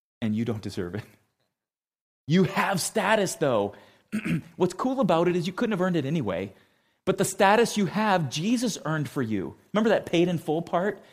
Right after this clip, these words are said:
Because of that, you get the status that was his. It's incredible. It says right here in Romans eight, <clears throat> "Now if we are children, then we are heirs, heirs of God and co-heirs with Christ.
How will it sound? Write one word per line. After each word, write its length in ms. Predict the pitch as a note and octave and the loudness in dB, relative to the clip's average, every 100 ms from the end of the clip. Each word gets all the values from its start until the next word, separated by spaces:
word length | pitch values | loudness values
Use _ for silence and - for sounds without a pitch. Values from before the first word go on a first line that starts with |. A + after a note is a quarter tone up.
| - | -6
Because 320 | - - A#3+ | -6 0 2
of 80 | A3+ | 4
that, 240 | G3 F#3+ D3+ | 4 2 2
you 180 | E3 | 0
get 260 | G3 F#3+ G3 | 0 0 -2
the 80 | E3 | -4
status 640 | - F3+ F#3 G3+ C#3+ - - - _ | -4 -4 0 0 0 -2 -16 -20 _
that 160 | F#3 D#3+ | 0 2
was 140 | F#3+ | 0
his. 500 | G#3 A#3 F#3 G#2 - _ _ _ _ _ - | 0 0 0 -4 -12 _ _ _ _ _ -4
It's 120 | - | -2
incredible. 580 | G#3 A#3+ B3+ C3+ G2+ - _ _ - | 0 2 2 0 -2 -8 _ _ -6
It 80 | E3 | 0
says 260 | F#3+ G3+ | 2 4
right 140 | G#3+ F#3+ | 4 6
here 180 | G3 | 6
in 260 | D#3 - D3 | 4 0 0
Romans 300 | D3+ E3 D3 | 2 2 2
eight, 260 | D#3 B2 - - | 0 0 -10 -20
<clears throat> 200 | _ - | _ -6
"Now 480 | A3 G3 E3+ D#3 F#3 | -4 0 2 6 6
if 140 | F3 F#3 | 6 4
we 360 | A3+ A#3 G3 | 4 4 0
are 180 | - C#3+ | -2 -2
children, 640 | C#3+ - B3 A#3+ D#3 C3 D3 - _ | -2 0 2 2 2 -2 -4 -12 _
then 160 | F3 F#3 | 2 4
we 120 | F#3+ | 6
are 140 | E3+ | 4
heirs, 600 | - G3+ A#3 G#3+ C3 - - | 4 2 4 4 2 -2 -2
heirs 340 | F#3+ B3 C#4 A3 | 4 6 6 2
of 160 | G#3+ | 0
God 320 | G#3 F#3+ G3 | 2 4 4
and 220 | F#3+ D#3+ C#3 | 4 0 -2
co-heirs 600 | - A#3+ G#3+ G3+ G#3 F#3 | 2 2 4 4 2 0
with 160 | F#3+ | -4
Christ. 600 | - F#3+ F#3 A#2+ - - | -2 0 0 0 -10 -14